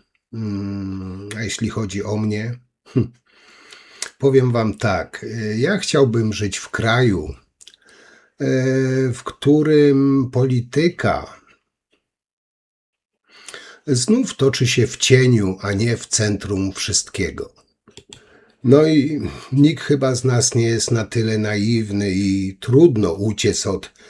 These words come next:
e, wszechotaczającej nas polityki. Ona jest dosłownie wszędzie. Ale chciałbym, by moje emocje, inspiracje, energia były czyste, a nie brudne od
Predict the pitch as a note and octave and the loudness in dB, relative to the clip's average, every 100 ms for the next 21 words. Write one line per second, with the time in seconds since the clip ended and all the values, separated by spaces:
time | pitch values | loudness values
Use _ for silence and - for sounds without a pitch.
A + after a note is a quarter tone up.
0 | - - - _ - G#2+ G2+ F#2+ F#2 F#2+ | -20 -20 -20 _ -12 -6 -4 -2 -2 -4
1 | F#2 F2+ F2 F2+ - - A2 G#2 A#2 G#2+ | -4 -6 -6 -10 -12 -6 -4 -4 -4 -4
2 | G#2 - G2+ A#2 B2+ A#2+ A#2 F#2 F#2 - | -4 0 2 4 4 4 2 0 -2 -4
3 | - G#2+ G2 G2 - G2+ F#2+ - - - | -4 -4 -2 -4 -2 -2 -2 -6 -18 -20
4 | _ - - - - B2 A#2+ A#2+ A#2 A2 | _ -20 -20 -16 -2 2 4 4 2 0
5 | - - A2 A#2 - A#2+ A#2 G#2+ A#2 A2+ | -2 -2 -2 -2 0 2 2 4 2 2
6 | - - B2 A#2 F#2 - - - _ _ | 0 4 6 6 4 -4 -12 -14 _ _
7 | _ _ - - - - - G#2+ C#3 - | _ _ -20 -20 -20 -20 -8 -4 -2 -2
8 | - B3 G#3 F#3+ C#3 B2 G#2 F#2+ F2+ F2 | -2 0 4 6 6 6 2 0 -2 -6
9 | F2+ F#2+ F#2+ F#2 F2+ F2 F2 F#2+ G#2+ D3+ | -4 -2 0 -2 -2 -4 -4 -2 2 4
10 | A2+ F2+ F2+ F2 F2 F#2+ F#2+ - F#2+ F2 | 4 2 -2 -4 -4 -4 -4 -2 -2 -2
11 | F2+ F#2+ - - G#2+ G2 G#2 A#2+ - - | -2 -2 -2 -4 -4 -2 0 0 -2 -2
12 | G2 F#2 E2+ F#2+ G2+ A2 A#2+ G#2 G#2 G2 | -2 -2 -2 -2 0 0 0 0 -2 -2
13 | G2 A#2+ C#3 D#3+ C3 - - A2+ G#2+ - | -4 -4 2 4 4 2 -2 0 0 -2
14 | A#2 G2+ B2+ C#3 F#3 B2 F#2 F#2+ G#2 G#2 | -2 -2 0 0 0 -2 -2 -4 -4 -6
15 | G2 G2 F#2+ F2 | -8 -6 -6 -6